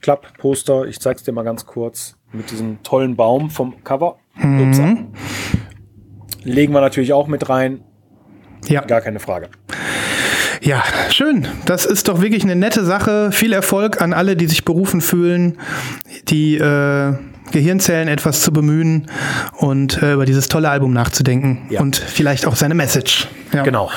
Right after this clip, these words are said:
Speaker 1: Zum Album selber, ehrlich gesagt, würde ich gerne dann in der kommenden Folge was sagen wollen, wenn auch meine Kopie da ist. Ich meine, ich
Speaker 2: Mhm.
Speaker 1: habe das Album schon gehört und ich könnte jetzt mich dazu äußern, würde das aber nochmal verschieben, auch vielleicht, damit die Leute draußen die Gelegenheit haben,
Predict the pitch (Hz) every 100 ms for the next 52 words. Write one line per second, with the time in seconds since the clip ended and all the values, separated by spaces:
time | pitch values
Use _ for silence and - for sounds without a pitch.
0 | - - - 151 147 190 185 139 160 240
1 | 240 185 165 185 143 151 151 147 165 -
2 | 135 143 160 139 143 143 131 127 - 143
3 | 147 143 143 - 139 143 139 135 - 127
4 | - 117 135 120 123 123 120 127 123 117
5 | 120 - - 123 117 123 151 156 156 -
6 | - 117 123 143 139 165 127 139 - 131
7 | 113 131 151 139 - 131 131 120 139 123
8 | 127 - 92 110 131 135 123 117 107 123
9 | 123 117 120 113 113 110 - - 165 180
10 | 175 - 135 - 127 120 127 123 117 120
11 | 107 117 117 107 110 117 113 104 104 117
12 | 104 - 104 104 107